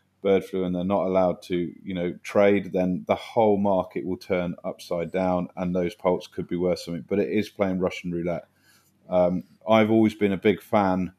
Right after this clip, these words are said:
of doing your costs, knowing what you need to get for them, get them sold, done. I'm not a massive risk taker on that. I mean, don't get me wrong, when we were at Bettis, some weeks we would have ten, twenty, thirty thousand. Um, but personally, if it was my business,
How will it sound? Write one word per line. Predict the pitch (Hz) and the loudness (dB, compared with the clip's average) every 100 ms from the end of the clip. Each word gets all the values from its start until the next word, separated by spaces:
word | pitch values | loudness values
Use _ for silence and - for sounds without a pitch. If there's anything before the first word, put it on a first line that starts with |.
| _ _ _ _ | _ _ _ _
of | 95 92 90 _ _ _ _ _ | 0 0 -2 _ _ _ _ _
doing | 131 120 101 | 4 4 4
your | 87 | 0
costs, | - 95 90 - - - - | 0 2 2 -2 -16 -18 -6
knowing | 110 113 107 | 0 2 4
what | 101 101 | 2 0
you | 95 | 0
need | 92 90 - | -2 -2 -6
to | |
get | 85 98 - | 0 2 0
for | - | -6
them, | 95 92 | -6 0
get | 113 - | 0 0
them | 92 | -4
sold, | 87 - 92 90 85 - _ _ | -4 0 2 0 -2 -12 _ _
done. | 85 80 73 - _ | -4 -4 -8 -16 _
I'm | 95 | -2
not | 110 90 | 0 0
a | |
massive | 101 95 - 85 | 0 -2 -4 -4
risk | 90 87 - | -4 -4 -4
taker | 87 85 90 | -2 -2 -4
on | 87 | -4
that. | 90 | -4
I | |
mean, | 101 107 | -2 0
don't | 117 98 | 2 0
get | 92 | -2
me | |
wrong, | 92 95 90 | 0 0 0
when | 92 | -2
we | 90 | -4
were | 87 | -4
at | - - - - | -8 -18 -20 -10
Bettis, | - 95 - 90 | -4 -4 -4 -10
some | - - 104 | -8 -4 -2
weeks | 98 95 - | 0 -4 -4
we | 95 | -4
would | 90 | 0
have | 92 - | -2 -2
ten, | 95 92 87 | -4 -4 -6
twenty, | - 92 - 87 | -4 -4 -4 -6
thirty | 101 92 85 | -2 -2 -4
thousand. | - 110 104 87 87 101 - _ _ _ _ _ - | -4 0 0 -2 -6 -8 -12 _ _ _ _ _ 0
Um, | 92 90 | 2 2
but | 92 98 - | 0 -4 0
personally, | 127 127 123 - 120 123 | 8 8 8 4 2 4
if | 110 95 | 4 0
it | |
was | 82 101 | -4 4
my | 110 110 | 4 6
business, | 110 104 110 104 | 4 2 0 -4